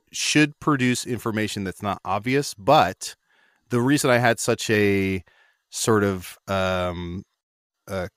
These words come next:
quick feeling about it when you brought it up is I think today's youth,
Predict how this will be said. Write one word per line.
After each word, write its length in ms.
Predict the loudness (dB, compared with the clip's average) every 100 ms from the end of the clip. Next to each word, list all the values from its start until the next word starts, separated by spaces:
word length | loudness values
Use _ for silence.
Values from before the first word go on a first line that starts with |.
| _
quick 260 | -2 -2 -2
feeling 380 | 0 4 4 4
about 200 | 4 4
it 80 |
when 140 | 2 -2
you 80 | 2
brought 160 | 2
it 100 | 4
up 200 | 2 2 -2
is 220 | -4 -2
I 120 | -4
think 240 | 0 -2 -2
today's 1040 | -6 -4 -2 2 2 2 0 -2 -2 -6
youth, 680 | -10 -2 2 4 2 -2 -18